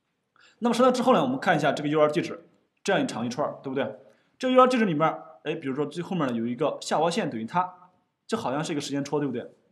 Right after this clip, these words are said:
有用吗？不清楚，删掉看一下。<clears throat> 我们发现呢还是这个样子的，对不对？这里还有一个L O C I D，对吧？也删掉看一下。哎，我们发现L O C D I D 必须得有，对吧？不能，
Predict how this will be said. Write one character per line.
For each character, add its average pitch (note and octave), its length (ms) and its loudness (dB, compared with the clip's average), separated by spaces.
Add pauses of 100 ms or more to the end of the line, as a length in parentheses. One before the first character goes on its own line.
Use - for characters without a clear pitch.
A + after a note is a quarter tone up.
(300)
有 A#2+ 100 -6
用 D3+ 140 -2
吗？ C3+ 300 -4
不 - 80 -14
清 D3+ 140 -6
楚， C#3 220 -12
删 - 180 -8
掉 C#3 200 -8 (140)
看 C3+ 160 -8
一 - 20 -8
下。 A2 160 -12 (2500)
<clears throat> - 480 -14
我 - 60 -10
们 A2+ 60 -8
发 C3+ 100 0
现 C#3 100 -4
呢 - 80 -4
还 A#2 120 -6
是 B2 60 -2
这 C#3 60 -4
个 B2+ 60 -4
样 B2+ 120 -4
子 G#2+ 60 -8
的， - 80 -10
对 B2 80 -12
不 A#2+ 60 -8
对？ A#2+ 80 -4 (520)
这 F3 80 -8
里 - 20 -4
还 D#3 80 -2
有 D3+ 60 -2
一 - 20 -6
个 - 60 -6
L F3 160 2
O F#3 40 2
C F#3 180 -2
I F#3 160 0
D， F3+ 160 -4
对 E3+ 80 -2
吧？ - 200 -2 (220)
也 A#2 100 -12
删 D3 140 -6
掉 D#3+ 140 -2
看 C3+ 200 -6
一 A2+ 40 -6
下。 A2+ 240 -10 (680)
哎， - 240 -6
我 B2+ 40 -6
们 B2 80 -2
发 C3+ 120 -4
现 C3+ 180 -4
L B2+ 240 -2
O C3 40 -4
C - 140 -8
D C3 80 -2
I B2 140 0
D B2 140 -6 (140)
必 C3 100 -12
须 B2 100 -6
得 A2+ 120 -4
有， G#2+ 180 -12 (220)
对 A#2 80 -10
吧？ G#2+ 100 -4
不 - 160 -10
能， F#2 160 -8